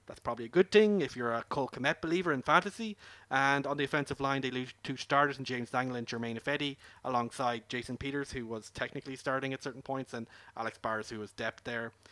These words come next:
In terms of defense, a lot of high name, high, high name veterans, but not necessarily guys who perhaps were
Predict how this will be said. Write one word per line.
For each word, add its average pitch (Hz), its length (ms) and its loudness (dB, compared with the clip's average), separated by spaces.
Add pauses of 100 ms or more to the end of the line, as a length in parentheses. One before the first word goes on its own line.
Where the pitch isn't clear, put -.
(200)
In 151 60 -6
terms 180 140 2
of 165 80 0
defense, 185 360 4
a 165 60 4
lot 156 240 6
of 147 240 0 (120)
high 170 380 6
name, 156 440 4
high, 170 200 4
high 160 180 4
name 147 300 2
veterans, 185 540 6
but 139 140 0
not 135 80 2
necessarily 131 280 -4
guys 127 260 2
who 120 120 -8
perhaps 120 320 -8
were 113 140 -10